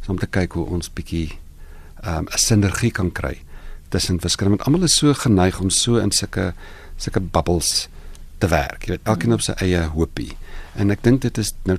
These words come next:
tyd dat mense uit hulle isolasie moet kom en mekaar ondersteun en 'n sinergie skep.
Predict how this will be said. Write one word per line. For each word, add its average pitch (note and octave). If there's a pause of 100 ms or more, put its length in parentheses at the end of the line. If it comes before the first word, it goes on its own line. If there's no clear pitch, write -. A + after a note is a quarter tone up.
tyd G#2+
dat -
mense F2+ (160)
uit -
hulle -
isolasie E2+
moet F2+
kom F2
en F2
mekaar A#2
ondersteun D2+
en -
'n E2+
sinergie G2
skep. -